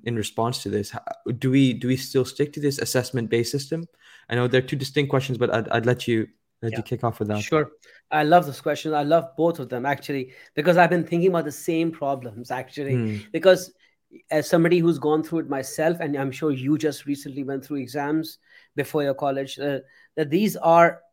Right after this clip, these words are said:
Speaker 2: sometimes they don't even need it, because in the end, they maybe are just a signaling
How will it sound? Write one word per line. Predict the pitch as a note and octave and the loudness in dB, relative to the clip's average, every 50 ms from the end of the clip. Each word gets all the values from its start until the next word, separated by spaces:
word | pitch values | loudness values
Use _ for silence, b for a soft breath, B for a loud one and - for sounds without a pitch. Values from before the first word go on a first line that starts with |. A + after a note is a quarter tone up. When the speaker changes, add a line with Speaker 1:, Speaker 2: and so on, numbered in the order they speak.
| _ _ | _ _
Speaker 2:
sometimes | - - A#3+ B3 B3 A#3 B3 B3+ A#3+ F3+ | -2 0 0 2 4 4 4 4 4 2
they | F#3+ G3 | 2 2
don't | A3 A3+ A3+ | 2 2 2
even | A3 G#3+ F3+ | 2 2 2
need | D3+ D3+ D3+ C3+ | 2 0 0 0
it, | B2+ A2+ G#2 | -2 -4 -4
because | A#2 D#3 D#3+ F3+ E3 E3+ - - | -2 0 2 2 2 0 -2 -2
in | - F#3+ G3+ | 0 0 2
the | G3+ G3+ G3+ | 2 2 2
end, | G#3 G3 F3+ - - _ _ _ | 2 0 0 -4 -8 _ _ _
they | E3 D3 E3+ F3 | -4 -2 0 2
maybe | F3+ F3+ F3+ F3 G3 | 4 2 4 4 4
are | F#3 | 2
just | F3 F3 E3+ F3 | 2 0 -4 -8
a | E3+ | -10
signaling | - - - E3+ D#3 D3 E3 E3+ E3+ F3 F3+ F3+ F3 F3 | -12 -8 -6 -4 -2 0 0 2 2 4 2 2 0 -4